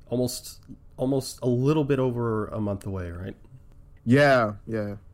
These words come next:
Speaker 2: We're supposed to get it, we're supposed to get it last year, but, mm, wha-,
Speaker 1: Yeah,
Speaker 2: whatever.
Speaker 1: shit happens. Um,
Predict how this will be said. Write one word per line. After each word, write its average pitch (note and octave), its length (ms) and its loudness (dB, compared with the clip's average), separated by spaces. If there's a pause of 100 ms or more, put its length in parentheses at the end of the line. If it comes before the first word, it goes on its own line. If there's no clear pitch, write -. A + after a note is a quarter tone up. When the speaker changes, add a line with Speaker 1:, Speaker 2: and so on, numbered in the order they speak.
(420)
Speaker 2:
We're - 60 -20
supposed C#3 180 0
to B2+ 60 -2
get A#2 100 4
it, A2+ 140 0
we're B2 80 -4
supposed D#3+ 160 0
to - 60 -2
get A#2+ 120 4
it A2+ 60 2
last G#2+ 300 0
year, A#2+ 140 0
but, G2 300 -8
mm, G#2+ 280 -8 (160)
wha-, G#2+ 100 -8
Speaker 1:
Yeah, G2+ 160 -4
Speaker 2:
whatever. F2 420 -6 (100)
Speaker 1:
shit G2+ 160 -8
happens. F2+ 600 -8 (180)
Um, G#2+ 580 -2